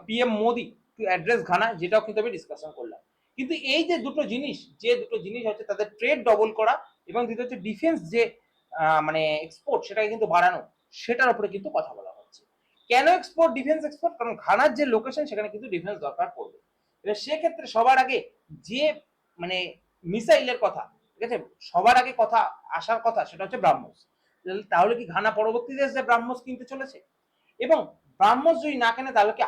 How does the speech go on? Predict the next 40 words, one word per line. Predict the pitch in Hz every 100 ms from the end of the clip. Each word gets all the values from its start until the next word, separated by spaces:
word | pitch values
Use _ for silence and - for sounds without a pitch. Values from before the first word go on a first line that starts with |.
| 170
আকাশ | 226 233
মিসাইল? | 240 233 190 - _ _ _
তাহলে | 220 233
এই | 233 277 311
নিয়ে | 302 277
কিন্তু | 269 -
ভারতের | - 208 254 214
যে | 240
ডিফেন্স | 175 220 320 381 -
সেক্টর, | 294 - - _ _ _ 160
ডিফেন্স | 247 254 330 320
সেক্টরের | 277 262 262
মধ্যে | 233 226 214
যে | 233 - 190
আস্তে | -
আস্তে | 233 262 269 523 -
পৃথিবীর | 202 240 226
অন্যান্য | 190 226 240 233
দেশ, | 220 - - _ _ _ -
কিছুদিন | 254 302 302
আগেই | 202 185 214 - _ -
ভারত | 180 233
যে | 247
অপারেশন | 208 214 240 277
সিন্দুর | - 262 262 311
করলো | 202 277 -
সেখানে | 240 269
কিন্তু | 277 240
ভারত | 208 247 -
প্রমাণ | 262 294 320
করেছে | 240 - 123 - _ _ 151
ভারতের | 196 285 233 175
মিসাইল, | 208 208 240 143 - _ _ _
ভারতের | 175 214 247 240 202
এয়ার | 240 277
ডিফেন্স | 294 294 294
সিস্টেম | 254 269 185
কতটা | 196 196 240 240
স্ট্যান্ডার্ড। | - - 233 - - - _ _ -
সেই | - 320